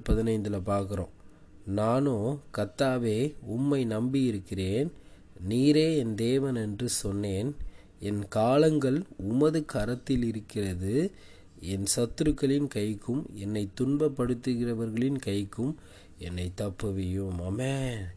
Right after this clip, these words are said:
நம்முடைய காலம் யாருடைய கரத்துல இருக்கு? கர்த்தருடைய கரத்துல இருக்குங்க.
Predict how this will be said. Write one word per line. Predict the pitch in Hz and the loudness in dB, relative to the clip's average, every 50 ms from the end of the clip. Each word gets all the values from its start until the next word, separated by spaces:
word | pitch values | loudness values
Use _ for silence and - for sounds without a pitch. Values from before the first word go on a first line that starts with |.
| - - - - - - - - | -14 -20 -20 -20 -20 -20 -16 -10
நம்முடைய | 92 98 101 101 95 101 98 98 95 - - | -6 -4 -2 -2 -2 -2 -2 -4 -4 -8 -16
காலம் | - - - 120 120 117 123 131 143 139 120 110 117 139 151 147 | -14 -10 -8 -6 -4 -2 0 0 2 2 0 0 -2 -2 -4 -4
யாருடைய | 139 110 101 120 139 151 156 151 147 143 127 | -4 -4 0 0 2 2 2 2 2 0 0
கரத்துல | - 123 117 120 120 117 - 117 113 107 | -2 -4 -4 -4 -4 -4 -4 -4 -4 -4
இருக்கு? | 101 95 92 - 98 92 92 90 92 | -6 -8 -8 -6 -6 -6 -6 -6 -8
கர்த்தருடைய | - 107 113 120 120 - - - 190 185 185 175 175 160 - - | -8 -8 -8 -8 -10 -6 -2 0 2 2 2 2 0 -2 -2 -6
கரத்துல | 123 107 123 117 110 123 113 107 101 | -6 -6 -6 -6 -6 -6 -6 -6 -8
இருக்குங்க. | 101 98 98 98 98 95 92 92 92 101 | -8 -8 -6 -4 -4 -2 -2 -2 -4 -4